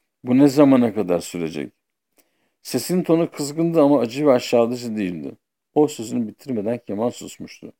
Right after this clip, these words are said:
Adam eve döndü. Çatı penceresi kapandı. Az sonra sokak hiçbir şeyin bozamayacağı bir ölüm sessizliğine gömüldü. Bu bilmediğim yerlerden bin bir zorlukla evime doğru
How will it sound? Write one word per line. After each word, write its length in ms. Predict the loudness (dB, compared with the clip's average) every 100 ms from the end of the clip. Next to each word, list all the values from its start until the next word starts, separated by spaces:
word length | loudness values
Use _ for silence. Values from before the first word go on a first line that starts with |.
| _ _ _ _ _
Adam 340 | 2 4 4 2
eve 280 | -2 -2
döndü. 400 | -2 -6 -6 -8 -8
Çatı 260 | -10 -10
penceresi 460 | -8 -8 -8 -12 -12
kapandı. 520 | -14 -10 -8 -8 -12 -16 _ _ 0
Az 160 | 0
sonra 240 | 2 0 0
sokak 440 | -4 -4 -2 -4 -12
hiçbir 260 | -12 -12
şeyin 380 | -8 -6 -6 -6
bozamayacağı 800 | -6 -2 0 0 -4 -4 -2 -2 -6 _ _ -4
bir 160 | -2
ölüm 240 | 0 -2 -4
sessizliğine 640 | -8 -12 -12 -12 -10 -10
gömüldü. 500 | -8 -10 -10 -12 -16 _ _ _ _ _ _ _ _ _ 4
Bu 180 | 4
bilmediğim 420 | 6 4 4 6 6
yerlerden 600 | 6 4 4 4 2 2
bin 200 | 2 0
bir 60 |
zorlukla 420 | 2 4 4 2
evime 460 | 0 2 2 0 2
doğru 520 | 2 2 0 -2 -4